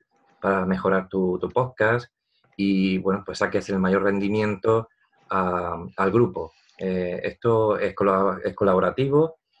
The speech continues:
y, eh, nuestra misión no es otra que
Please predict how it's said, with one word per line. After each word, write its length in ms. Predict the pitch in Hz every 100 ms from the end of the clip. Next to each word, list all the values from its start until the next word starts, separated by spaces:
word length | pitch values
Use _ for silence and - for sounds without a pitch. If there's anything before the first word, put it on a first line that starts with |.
| _ _ -
y, 340 | 127 143 143 -
eh, 400 | 104 98 98 98
nuestra 280 | 98 95 98
misión 420 | 107 98 - 139
no 80 | 127
es 100 | 127
otra 360 | 139 135 147 147
que 300 | 117 143